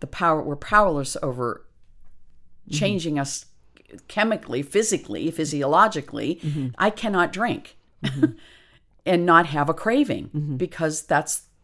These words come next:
Speaker 1: what alcohol does in my body, right? Or any alcoholic. The problem is staying stopped. And the other part of the powerlessness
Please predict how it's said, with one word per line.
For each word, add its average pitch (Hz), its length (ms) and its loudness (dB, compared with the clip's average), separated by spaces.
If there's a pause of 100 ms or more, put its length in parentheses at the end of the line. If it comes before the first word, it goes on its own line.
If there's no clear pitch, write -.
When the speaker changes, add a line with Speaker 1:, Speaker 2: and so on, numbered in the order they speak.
(300)
Speaker 1:
what 165 220 0
alcohol 170 380 2
does 135 280 0
in 160 80 -2
my 151 160 -2
body, 208 580 -4 (120)
right? 143 400 -4
Or 165 180 -6
any 220 220 -6
alcoholic. 120 680 -6 (840)
The 190 60 -4
problem 247 460 6
is 165 160 0
staying 175 380 -2
stopped. - 480 -10
And 139 180 -4
the 156 120 2
other 202 160 0
part 180 260 -4
of 147 80 -4
the 147 60 -14
powerlessness 139 880 -6